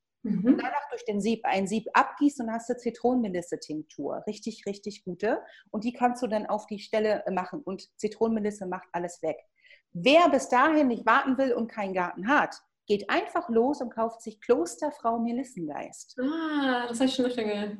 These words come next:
Speaker 2: Genau. Das ist das, was die Omis sich immer so ein bisschen überall hinschmieren und dann duften die Omis so danach. Weißt, ich weiß nicht, vielleicht komme ich auch bald in das Alter, wo ich mit Zitronenmelissengeist irgendwo hinsprühen muss oder so, keine Ahnung. Aber hilft unglaublich gut gegen Herpes.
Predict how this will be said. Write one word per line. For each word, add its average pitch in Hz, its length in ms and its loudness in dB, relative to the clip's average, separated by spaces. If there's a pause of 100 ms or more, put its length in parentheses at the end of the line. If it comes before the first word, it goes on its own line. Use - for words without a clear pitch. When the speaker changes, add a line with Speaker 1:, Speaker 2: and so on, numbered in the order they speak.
Speaker 2:
Genau. 269 560 6 (100)
Das 254 160 6
ist 262 100 -2
das, 269 160 4
was 269 140 4
die 247 120 2
Omis 285 340 8
sich 208 140 -2
immer 220 180 6
so 220 80 4
ein 220 100 2
bisschen 226 240 0
überall 214 320 0
hinschmieren 226 640 0
und 240 220 -6
dann 196 140 -6
duften 233 340 -4
die 202 100 2
Omis 208 340 4
so 190 120 6
danach. 185 460 4
Weißt, 196 200 2
ich 202 120 -4
weiß 196 120 2
nicht, 220 120 0
vielleicht 208 180 4
komme 208 160 4
ich 196 60 4
auch 185 100 2
bald 196 160 4
in 196 80 0
das 196 120 0
Alter, 190 300 4
wo 190 80 0
ich - 80 -8
mit 185 180 -6 (680)
Zitronenmelissengeist 202 1300 0
irgendwo 208 240 0
hinsprühen 220 580 2
muss 233 240 4
oder 240 220 6
so, 254 160 4
keine 226 320 6
Ahnung. 214 360 4
Aber 247 580 8
hilft 202 240 2 (100)
unglaublich 277 640 6
gut 202 180 -8
gegen 196 200 -6
Herpes. - 480 -8